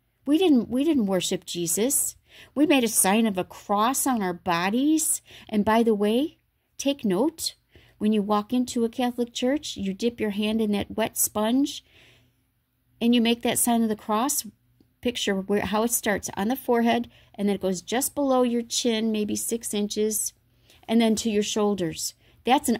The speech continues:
upside down cross. Please be aware of that. That's one reason you shouldn't go into that place. It tells you they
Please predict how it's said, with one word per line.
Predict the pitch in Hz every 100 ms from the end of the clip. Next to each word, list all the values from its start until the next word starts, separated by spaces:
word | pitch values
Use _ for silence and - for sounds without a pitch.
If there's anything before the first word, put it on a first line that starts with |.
| -
upside | 254 - - 226 190 185
down | 196 214 214
cross. | - 185 165 156 - - - - _ _ _ _ _ _ _ _ _ _ _ _ _ _
Please | - 269 254 202
be | - 208
aware | 190 196 196
of | 185
that. | 170 160 - - - - _ _ - - - -
That's | 214 233
one | 247 254 240
reason | 190 180 175
you | 165
shouldn't | - 170 165
go | 165 160
into | 160 160
that | 156 -
place. | - 160 170 - - - - - - - - - - - -
It | 214
tells | - 240 254 233
you | 196 151 156 - - - -
they | 214